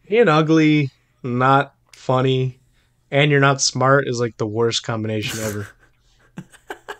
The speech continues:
Speaker 2: God.
Speaker 1: Like, what could,
Speaker 2: Obviously,
Speaker 1: what
Speaker 2: that
Speaker 1: could be
Speaker 2: shit is
Speaker 1: worse?
Speaker 2: subjective, but, like, I can't, like, 'cause I'm sure there's, there's someone out there that thinks, like, you and I are all three,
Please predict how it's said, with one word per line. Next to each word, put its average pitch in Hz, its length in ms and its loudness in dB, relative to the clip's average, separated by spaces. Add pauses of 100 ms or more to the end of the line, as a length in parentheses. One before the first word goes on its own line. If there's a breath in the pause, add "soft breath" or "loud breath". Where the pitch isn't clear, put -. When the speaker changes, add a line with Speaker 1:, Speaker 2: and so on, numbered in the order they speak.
(1200 loud breath)
Speaker 2:
God. 92 400 -20 (140)
Speaker 1:
Like, 131 180 -2
what 123 260 0
could, 180 100 2
Speaker 2:
Obviously, 131 260 -2
Speaker 1:
what 151 100 2
Speaker 2:
that - 60 -12
Speaker 1:
could 175 80 0
be 165 40 -2
Speaker 2:
shit 175 80 0
is 170 40 -2
Speaker 1:
worse? 175 220 0
Speaker 2:
subjective, 104 400 -6
but, 104 120 -10
like, 101 420 -12 (400 soft breath)
I 117 100 -8
can't, 143 240 -6
like, 131 200 -8
'cause 123 120 -8
I'm 147 160 -6
sure 170 240 -4
there's, 143 320 -2
there's 127 200 -6
someone 147 240 -4
out 107 180 -6
there 113 160 -4
that 107 140 -8
thinks, 113 340 -10
like, 104 140 -8
you 110 160 -8
and 107 80 -8
I 107 180 -2
are 107 140 -4
all 107 120 -6
three, 104 440 -12